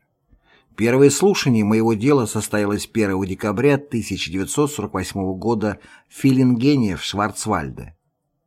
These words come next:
После многочасовых напряжённых дискуссий я получила свидетельство комитета следователей о том, что всегда принадлежала к группе, не нарушивших закон.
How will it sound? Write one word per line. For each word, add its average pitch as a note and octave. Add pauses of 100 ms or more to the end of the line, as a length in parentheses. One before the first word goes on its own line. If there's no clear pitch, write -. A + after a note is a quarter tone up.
(600)
После C#3
многочасовых A#2+
напряжённых G#2
дискуссий A2+
я C3+
получила C#3+
свидетельство A2+
комитета A#2
следователей C3
о B2+
том, D#3+
что - (320)
всегда D#3
принадлежала A2+
к G#2
группе, A2+
не C#3
нарушивших D3+
закон. F2+